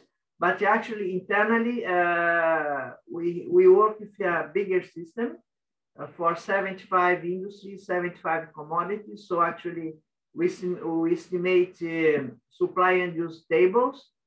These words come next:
uh, before we go to the, uh, input output tables. So actually we start with the S N A constraints, just a,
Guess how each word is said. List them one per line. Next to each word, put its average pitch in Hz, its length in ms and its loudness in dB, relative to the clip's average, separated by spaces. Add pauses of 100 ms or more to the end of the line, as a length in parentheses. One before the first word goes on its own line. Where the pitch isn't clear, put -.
(240)
uh, 139 100 0
before 175 460 2
we 170 120 4
go 170 440 0
to 147 960 -4 (1040)
the, 135 920 2 (280)
uh, - 40 -10 (160)
input 156 320 2
output 160 400 -6
tables. 175 500 0 (380)
So 202 240 2
actually 214 560 0
we 185 420 4
start 190 480 0
with 175 120 -2 (140)
the 170 180 0
S 175 260 -2
N 175 160 -4
A 170 80 -6
constraints, 165 720 -6
just 175 320 -8
a, 156 320 0